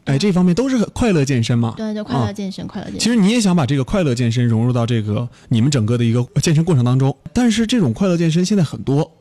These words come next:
Speaker 2: 嗯。
Speaker 1: 啊，你的优势在哪儿？
Speaker 2: 我们的优势肯定是说你在，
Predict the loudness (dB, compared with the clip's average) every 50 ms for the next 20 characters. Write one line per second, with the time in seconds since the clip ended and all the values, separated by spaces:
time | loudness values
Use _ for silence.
0 | _ _ -14 _ -6 -4 -2 0 0 -2 -2 -2 -6 -16 -10 -4 0 0 2 2
1 | 2 2 2 2 0 0 0 0 -2 -2 -2 -4 -6 -10 -14 -18 -20 _ _ _
2 | _ _ _ -20 _ _ -8 -6 -4 -4 -4 -4 -4 -4 -6 -6 -4 -4 -4 -4
3 | -6 -6 -6 -4 -4 -4 -4 -6 -8 -6 -4 -4 -4 -4 -4 -4 -6 -6 -8